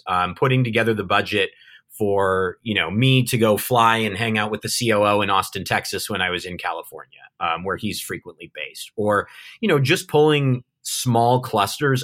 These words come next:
of the domestic team together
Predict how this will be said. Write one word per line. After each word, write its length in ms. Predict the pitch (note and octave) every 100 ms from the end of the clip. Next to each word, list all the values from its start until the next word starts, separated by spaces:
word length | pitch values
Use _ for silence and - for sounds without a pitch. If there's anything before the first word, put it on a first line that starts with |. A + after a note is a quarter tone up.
| -
of 320 | A2 G#2 F#2 - - -
the 80 |
domestic 480 | G2 A2 E3 - F3
team 220 | - E3
together 720 | D3+ D3+ D3+ D3 C#3+ C#3 B2+